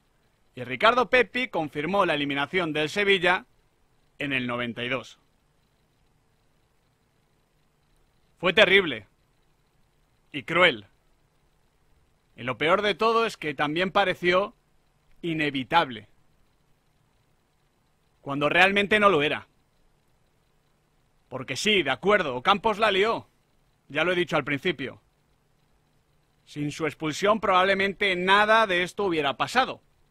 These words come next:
aunque tampoco podemos asegurarlo. Pero cuando Ocampos, entre comillas, se autoexpulsa, todavía, bueno,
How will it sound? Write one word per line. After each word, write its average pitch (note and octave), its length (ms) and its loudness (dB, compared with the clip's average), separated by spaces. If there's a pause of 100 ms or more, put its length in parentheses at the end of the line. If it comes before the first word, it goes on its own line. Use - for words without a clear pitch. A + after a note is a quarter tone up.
(120)
aunque B2 240 -16
tampoco C3+ 460 -8
podemos D3 340 -4
asegurarlo. C#3 640 -2 (1500)
Pero A#2+ 240 -10
cuando C#3 480 -4
Ocampos, E3 720 -2 (840)
entre C#3+ 260 -8
comillas, F3 420 -2
se - 80 -6
autoexpulsa, F3 800 -4 (880)
todavía, D3+ 600 0 (380)
bueno, D#3 340 -8